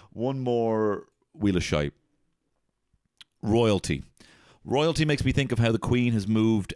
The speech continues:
out of Buckingham Palace and is now going to probably die. And another one of the words that's popped up here is money.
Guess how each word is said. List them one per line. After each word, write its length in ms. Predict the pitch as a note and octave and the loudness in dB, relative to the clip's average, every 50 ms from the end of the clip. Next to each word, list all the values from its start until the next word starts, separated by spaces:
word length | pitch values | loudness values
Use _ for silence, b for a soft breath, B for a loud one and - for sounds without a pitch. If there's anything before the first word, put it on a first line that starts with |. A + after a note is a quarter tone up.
| - - | -4 0
out 240 | G#2 A#2 A#2+ A2 - - | 2 2 2 2 0 -2
of 140 | - F#2 E2+ | -4 -4 -2
Buckingham 480 | - G2+ G2 - G2+ F#2 F#2 F#2 F2+ E2+ | -2 -4 -4 -2 -4 -2 -2 -2 0 -2
Palace 480 | - - F#2 F2+ F2 E2 D#2 - - - _ | -2 -2 -2 -2 -2 -2 -4 -6 -12 -12 _
and 180 | D2+ E2 E2 E2 | -6 -4 -4 -4
is 140 | D#2+ D#2 | -4 -2
now 260 | F2 F2 F2 F2 F2 E2+ | -2 0 0 0 0 0
going 400 | E2 E2+ E2 E2 E2 E2 E2 D#2 | 0 0 0 0 0 -2 -4 -6
to 120 | - E2 | -6 -6
probably 420 | - - F2 D#2+ E2 D#2 D#2 E2 | -4 -4 -4 -4 -4 -4 -6 -6
die. 560 | D2 - E2+ E2 E2 E2+ D#2+ D#2 D2 D2+ - _ b b b b b b b b b b b b | -2 0 0 0 2 0 0 0 -2 -4 -6 _ b b b b b b b b b b b b
And 100 | - F2+ | -2 0
another 240 | F2+ G#2 B2+ C3 A#2+ | 0 2 2 2 2
one 140 | G#2 G2+ F#2+ | 2 2 2
of 40 | |
the 60 | F#2 F2+ | 2 2
words 180 | F#2+ F#2 E2+ | 0 0 0
that's 140 | E2+ E2+ - | -4 -6 -4
popped 160 | F#2 - - | -6 -6 -4
up 80 | - - | -4 -2
here 160 | F2+ F2+ E2+ | 0 0 0
is 100 | D#2+ C#2 | 0 -2
money. 460 | E2+ F2 F2+ G2 F#2+ F2 D2+ D2+ - | -2 0 0 0 0 0 -2 -6 -10